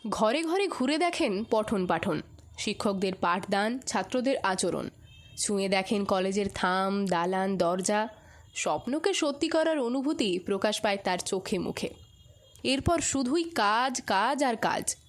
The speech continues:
নতুন স্কুল তৈরির পরিকল্পনা,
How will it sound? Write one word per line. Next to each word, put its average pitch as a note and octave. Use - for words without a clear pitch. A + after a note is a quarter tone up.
নতুন C4+
স্কুল E4
তৈরির F4+
পরিকল্পনা, C4+